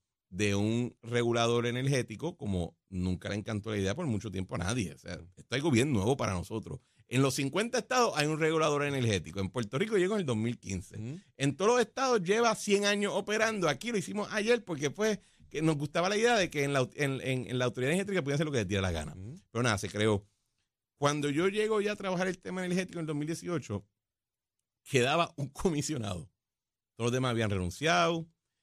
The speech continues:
Speaker 1: La oficina no tenía un, una fuente de recursos
Speaker 2: Era un
Speaker 1: disponible.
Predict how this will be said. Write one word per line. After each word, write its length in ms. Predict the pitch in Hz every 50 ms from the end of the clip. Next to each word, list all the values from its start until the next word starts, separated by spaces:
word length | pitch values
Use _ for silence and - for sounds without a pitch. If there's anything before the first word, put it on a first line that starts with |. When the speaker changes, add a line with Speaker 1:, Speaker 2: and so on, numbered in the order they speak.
| _ _ _ _
Speaker 1:
La 140 | - 107 104
oficina 440 | 95 117 98 - 110 110 113 117 113
no 120 | 113 110
tenía 400 | 92 110 107 107 110 107 107 107 -
un, 380 | - 110 107 107 107 107 107 - -
una 220 | 107 107 107 104
fuente 420 | - - 107 104 107 104 - - 101
de 80 | 98
recursos 420 | 92 98 92 - 104 101 - 107 98 92
Speaker 2:
Era 160 | 98 - 165
un 80 | 180 101
Speaker 1:
disponible. 260 | 98 110 127 147